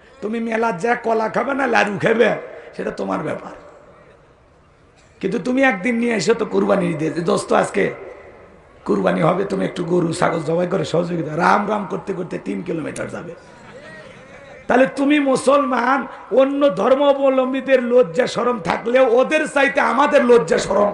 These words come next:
কম। আপনাকে আর কেমনে বুঝাবো, কন, কেমনে বুঝাবো? আর কথা বলা যায়, চাচা? যা বলেছে আলহামদুলিল্লাহ,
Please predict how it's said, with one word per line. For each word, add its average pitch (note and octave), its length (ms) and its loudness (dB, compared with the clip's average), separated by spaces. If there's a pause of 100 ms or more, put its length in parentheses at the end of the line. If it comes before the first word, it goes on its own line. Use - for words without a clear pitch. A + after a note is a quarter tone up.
কম। - 380 2 (2000)
আপনাকে D4 440 0
আর D#4 140 6 (140)
কেমনে E4+ 480 4
বুঝাবো, A#3+ 460 2
কন, - 340 -2 (100)
কেমনে D#4 420 4
বুঝাবো? B3+ 320 -4 (1800)
আর G3+ 200 -2
কথা A3+ 200 0
বলা B3 240 2
যায়, G3+ 160 2
চাচা? A3+ 440 2 (880)
যা A3+ 180 6
বলেছে A3 400 2
আলহামদুলিল্লাহ, E3+ 720 0